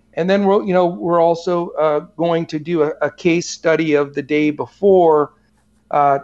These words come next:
you know, look at our lineup study and see stuff that went well, stuff that didn't go as well, so that we can learn, all learn as a group each day from, uh, those decisions the night before. And then we're gonna, uh,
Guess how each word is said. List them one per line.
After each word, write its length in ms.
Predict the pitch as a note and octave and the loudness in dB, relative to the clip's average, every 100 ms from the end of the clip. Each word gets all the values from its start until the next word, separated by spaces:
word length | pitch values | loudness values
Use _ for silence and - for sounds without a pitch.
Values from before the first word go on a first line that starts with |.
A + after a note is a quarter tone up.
| - | -6
you 60 | |
know, 160 | C#3+ C#3 | -4 -4
look 400 | C3+ C#3 D#3+ F3 | -6 -4 -4 0
at 60 | D#3+ | 0
our 120 | D#3 | 2
lineup 420 | D#3 D#3 D#3 D3+ | 2 2 0 -4
study 360 | - D#3+ D3+ D3 | -6 -2 -2 -2
and 100 | - | -8
see 400 | - D#3 D3 - _ - | -10 -8 -8 -12 _ -8
stuff 280 | - E3 | -2 -2
that 80 | - | -2
went 400 | D#3 D3+ D3+ D#3 | -4 -6 -6 -2
well, 240 | D#3 D3+ D3 | 2 2 0
stuff 300 | - D3+ C#3 | -2 -4 -6
that 100 | B2 | -6
didn't 240 | F3 E3 | -4 -2
go 200 | D#3+ D3+ | 0 2
as 120 | C#3 | 0
well, 540 | C#3+ C#3+ C#3+ C3+ - _ _ | 0 2 4 2 -2 _ _
so 140 | - D3 | -6 -4
that 100 | D#3 | -4
we 140 | D3 | -6
can 180 | C#3+ C#3+ | -6 -4
learn, 520 | C#3+ D#3 D#3+ D#3+ D3 - | 0 2 2 0 -4 -2
all 320 | C#3+ D3+ D3 | 2 2 2
learn 220 | D3+ D#3 | 0 0
as 140 | D3 C3+ | -4 -6
a 40 | |
group 440 | B2+ D3+ D3+ D3 - | -4 0 2 0 -8
each 340 | D3+ D3 - - | -14 -14 -12 -2
day 260 | D3 C#3+ | -2 -2
from, 440 | C#3 - C#3 B2+ - _ _ - | -4 -6 -6 -6 -12 _ _ -2
uh, 180 | C#3 C3+ | 0 2
those 280 | C#3+ C#3+ C3+ | 2 0 -2
decisions 540 | B2+ D#3+ C#3 D3 B2 | -6 -4 -4 -6 -6
the 100 | C#3 | -4
night 240 | C3+ C#3 | -2 -2
before. 680 | B2+ A#2+ F3+ F3+ F#3 F#3 - - - - | -6 -4 2 4 4 0 -4 -20 -20 -6
And 140 | G3 A3 | 0 2
then 120 | A3 | 2
we're 100 | G#3+ G3+ | 0 0
gonna, 280 | G3+ G3 F#3+ | 2 2 0
uh, 160 | - | 0